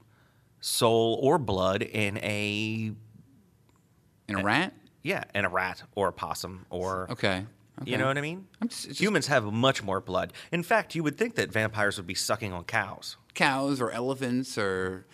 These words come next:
Speaker 2: well, we, we do have, uh, I mean, there's creatures that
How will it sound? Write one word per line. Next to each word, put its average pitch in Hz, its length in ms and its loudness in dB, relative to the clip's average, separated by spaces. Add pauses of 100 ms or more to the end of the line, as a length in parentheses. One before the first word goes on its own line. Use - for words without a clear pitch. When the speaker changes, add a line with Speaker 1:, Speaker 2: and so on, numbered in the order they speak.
(200)
Speaker 2:
well, 175 100 0
we, 147 140 2 (120)
we 151 140 0
do 180 180 -2
have, 95 540 -4
uh, 92 540 0
I - 260 -18
mean, 95 220 -6
there's 95 420 -8
creatures 107 400 -4
that 101 160 0